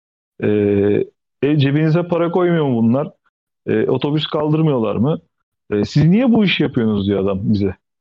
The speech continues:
Anlatabildim mi yani? <laughs> Siz, abi, şu o adama, o adama ben hiçbir şey anlatamam mesela, anlatabildim mi? E, adamın elinde bir tomar bilet var. Yani kocaman bir, e, torbanın <laughs> içinde maç bileti var.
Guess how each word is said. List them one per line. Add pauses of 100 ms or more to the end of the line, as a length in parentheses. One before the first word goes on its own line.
Anlatabildim
mi
yani? (440)
<laughs> (1080)
Siz, (480)
abi, (800)
şu
o
adama,
o
adama
ben
hiçbir
şey
anlatamam
mesela,
anlatabildim
mi? (440)
E,
adamın
elinde
bir
tomar
bilet
var.
Yani
kocaman
bir, (480)
e,
torbanın
<laughs>
içinde
maç
bileti
var.